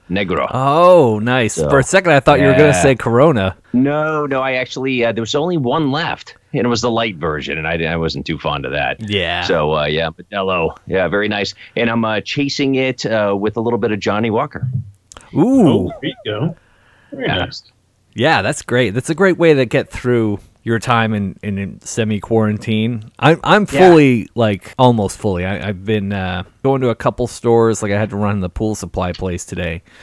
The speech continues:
Speaker 2: which was weird. They wouldn't, I wanted to, like, okay,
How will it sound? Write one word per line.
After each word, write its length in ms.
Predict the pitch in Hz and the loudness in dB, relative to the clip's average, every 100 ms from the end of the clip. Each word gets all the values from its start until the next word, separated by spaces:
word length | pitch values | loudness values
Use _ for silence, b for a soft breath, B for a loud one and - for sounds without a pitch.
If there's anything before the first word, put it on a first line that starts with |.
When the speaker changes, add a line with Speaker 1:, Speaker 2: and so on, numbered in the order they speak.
| B B - | B B -6
Speaker 2:
which 180 | 135 | -2
was 160 | 147 131 | 0 -2
weird. 300 | - 165 135 120 | 0 2 2 0
They 80 | |
wouldn't, 320 | 123 147 139 - B B B | 2 2 2 -6 B B B
I 100 | 147 | 4
wanted 260 | 180 180 147 | 6 6 4
to, 80 | 139 | 4
like, 320 | 127 117 - | 2 2 -4
okay, 480 | 120 127 110 101 | -4 -2 -2 -4